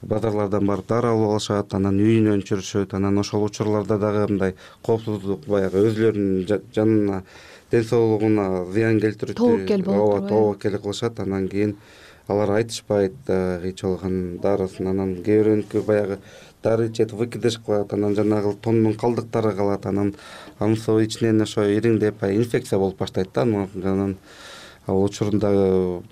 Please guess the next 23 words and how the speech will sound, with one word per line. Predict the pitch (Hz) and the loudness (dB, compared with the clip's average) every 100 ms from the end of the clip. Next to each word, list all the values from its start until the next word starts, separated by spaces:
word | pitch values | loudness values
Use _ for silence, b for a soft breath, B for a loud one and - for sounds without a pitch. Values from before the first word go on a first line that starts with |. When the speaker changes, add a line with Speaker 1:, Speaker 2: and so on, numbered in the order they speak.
| - | -8
Speaker 1:
ошол | - 98 110 | -4 -2 0
моментте | 104 110 110 104 107 | 2 2 0 0 -4
караш | 104 107 107 | -2 -2 -2
керек | 107 104 - | -2 -4 0
болот, | 107 107 | 0 0
анан | 101 101 | -2 0
ө-, | 98 95 95 | 0 0 -2
ө-, | - 101 - 113 | -2 -2 2 2
өрчүшүп | 113 - - 113 110 110 | 0 -6 -2 0 0 0
келишет, | 110 104 107 101 - | -2 0 0 -2 -4
ушундай | 90 - 117 95 | -12 -2 2 2
болот. | 87 85 95 | 0 -4 -4
Анан | 98 107 | -2 0
аборттун | 110 131 - 135 131 | -2 -4 -4 -2 0
баягы | 104 101 101 107 107 B B B | 2 2 0 -4 -6 B B B
эмеси | 110 117 120 - | 0 2 2 0
дагы | 120 117 | 0 2
көбөйүп | 127 120 | 2 2
бартат | 113 - 90 - | -2 -8 -10 -6
да, | 127 | -6
баягы | 113 90 87 85 87 | -4 -6 -6 -12 -8
аборт | 95 92 92 - | -4 -4 -4 -2
кылдыргандарчы. | 104 95 90 92 104 113 - | -2 -2 -2 0 -2 -4 -12